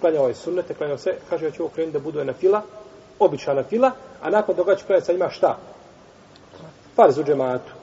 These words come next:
Kaže autor da ova, e, da ovaj nije dozvoljen na ovakav način. Drugi su kazali suprotno, kažu da se može, znači da ovaj vid, da ovaj vid može proći. Sa farza na farz,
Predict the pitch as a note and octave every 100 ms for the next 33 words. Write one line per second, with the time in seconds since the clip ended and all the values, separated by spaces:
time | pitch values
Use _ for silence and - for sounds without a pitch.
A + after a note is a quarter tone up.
0 | - - F#3+ D#3+ D3 F#3+ G3 G3 F#3+ F#3+
1 | - - E3 D3+ D#3 - - - - -
2 | - C3+ C3+ - D#3 D#3+ D#3+ D#3 - F#3+
3 | E3 C3 C3+ C3 C3 C3 - B2+ C3+ C#3
4 | C3 C3 D3 C#3+ G3 - - - - A3+
5 | E3 C#3+ - - D#3 D3 C3 - F3+ C3
6 | C3+ - C#3+ C3 C3+ C#3 - - - -
7 | - E3+ D#3 B2+ C3 C3+ C3 C#3 - D3
8 | C#3 B2+ E3 E3+ - - - C#3 C#3+ C3
9 | C#3+ C3 - C3+ B2 B2+ - - - -
10 | F3 C3 - - - - - - - -
11 | - - - - - - - - - -
12 | - - _ - - - - - G#3 -
13 | A#3 E3+ D3+ C#3+ F3+ C#3